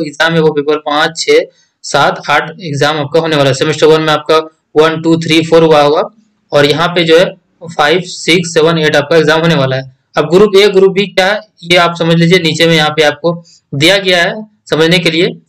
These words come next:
ग्रुप ए में जो है आपका जो ऑनर्स जो है आपका पीजी में जो आप कर रहे हैं, जो मास्टर, जो जिस सब्जेक्ट से मास्टर कर रहे हैं वो सब्जेक्ट का नाम है ग्रुप ए और ग्रुप बी। दो मतलब जितने भी master subject है उसको दो group में बांट दिया गया है, group ए, ग्रुप बी। मतलब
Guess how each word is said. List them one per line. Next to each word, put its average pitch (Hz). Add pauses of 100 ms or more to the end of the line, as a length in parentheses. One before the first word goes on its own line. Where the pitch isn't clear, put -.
(140)
ग्रुप 180
ए 185
में 202
जो 190
है 190
आपका 185
जो 190 (220)
ऑनर्स 175
जो 165
है 160
आपका 160
पीजी 165
में 175
जो 170 (340)
आप 151
कर 170
रहे 160
हैं, 165
जो 165
मास्टर, 151
जो 156
जिस 165
सब्जेक्ट 160
से 170
मास्टर 147
कर 160
रहे 139
हैं 151 (400)
वो 202
सब्जेक्ट 180
का 185
नाम 170
है 196 (420)
ग्रुप 175
ए 175
और 180
ग्रुप 160
बी। 165
दो 170
मतलब 160
जितने 156
भी 208 (320)
master 151
subject 170
है 196
उसको 170
दो 170
group 165
में 165
बांट 147
दिया 147
गया 147
है, 151
group 143
ए, 160
ग्रुप 143
बी। 135
मतलब 139